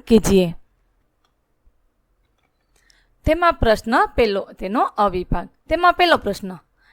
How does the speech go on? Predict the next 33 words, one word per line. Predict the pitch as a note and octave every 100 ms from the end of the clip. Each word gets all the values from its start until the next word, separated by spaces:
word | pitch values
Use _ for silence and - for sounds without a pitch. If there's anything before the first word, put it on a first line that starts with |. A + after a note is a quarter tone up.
| _ _ _
કોયલ | A3 A3 G#3+ G3
કી | F#3 -
ખાલી | G3 - A3+ D4
જગ્યા | C4+ F4+ D4+ F4
પ્યારી | F4 - F#3+ F#3 F#3 F#3+
હે. | F#3 G3 - _ _ _ -
તો |
જવાબમાં | F#3 G3 F#3+ F#3+ A3
શું | C4+ E4
આવશે? | D#4 D4+ B3+ B3+ - _ _ _ _
કોયલ | - G#3 G#3 G3
કી | - G3
કૂક | - D#4 G#4 - -
પ્યારી | A3 G#3 F#3+ F3+
હે. | F3+
બીજું, | G#3 A#3+ G3
પપીહા | G3+ G3 G#3+ F#3+ F#3
કિસકા | - F#3 - E4+
નામ | F4+ E4+ D#4+
હે? | B3 C4+ C4+ _ _ _ -
પક્ષિકા. | C4 C4 - G3 F#3+ F3 _ _ _ -
ત્રીજો | G3+ C#4
પ્રશ્ન, | A#3+ G3+ G3+ F3+
ગલત | - G#3 G#3+ -
જોડ | G3+ C4+ G#4 -
પહેચાનીએ. | G#3 G3 - F#3+ F3+ F3+ E3+ - _
તો | F#3+
ચાલો | F3+ F#3+ A#3+
જોઈએ | C4+ E4
ખોટી | C4 G#3 G3 G3+
જોડ | G#3+ B3
કઈ | B3+ E4
છે, | D4+ C#4 C4